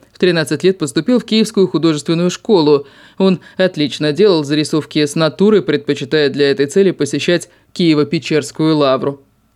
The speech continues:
В тысяча восемьсот девяносто пятом году Валентин успешно оканчивает одновременно гимназию, художественную школу, принимает решение поступать в Академию художеств, но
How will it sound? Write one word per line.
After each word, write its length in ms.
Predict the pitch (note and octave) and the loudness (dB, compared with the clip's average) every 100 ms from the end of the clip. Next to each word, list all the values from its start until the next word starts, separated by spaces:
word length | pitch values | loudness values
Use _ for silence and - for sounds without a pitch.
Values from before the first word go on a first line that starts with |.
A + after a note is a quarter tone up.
| _ - - - | _ -20 -20 -12
В 20 | - | -2
тысяча 220 | D4+ C#4+ | 0 2
восемьсот 340 | C4+ B3+ C#4+ | 2 2 2
девяносто 380 | B3+ B3 A#3+ B3 | 2 2 2 0
пятом 340 | - E3 D#3+ | 0 -2 -2
году 240 | D#3+ F3 A#3+ | 0 0 2
Валентин 400 | G3 F3+ G3+ G#3 | 2 0 0 0
успешно 400 | F3+ F#3 - D3+ | 2 -2 0 -2
оканчивает 480 | C#3+ D#3 D3 D#3 D#3 | 0 -2 -2 -2 -2
одновременно 560 | C#3 D3 D#3 D#3 D#3+ | -2 -2 -2 -2 -2
гимназию, 560 | D3+ F3 E3+ G#3 F#3+ D#3+ | -2 0 2 2 2 0
художественную 680 | C#3 C3+ C#3 C3 D#3 D3+ D#3+ | 0 0 0 0 -4 -2 -4
школу, 500 | - A3+ G#3 F3 D3+ - | -2 2 4 2 0 -4
принимает 420 | G3+ G#3+ A#3 A3 | 0 4 4 4
решение 500 | F#3+ F#3 G#3 G3+ F#3 | 2 2 0 2 0
поступать 480 | F3+ E3 F3 F3 E3 | 0 -4 -2 -2 -2
в 60 | C#3+ | -2
Академию 420 | C#3+ C3+ C#3 C#3+ | -2 0 0 0
художеств, 600 | C#3+ D3+ F#3 G#3+ F3+ - | 0 0 0 0 -2 -4
но 280 | C#3 D3 | -4 -2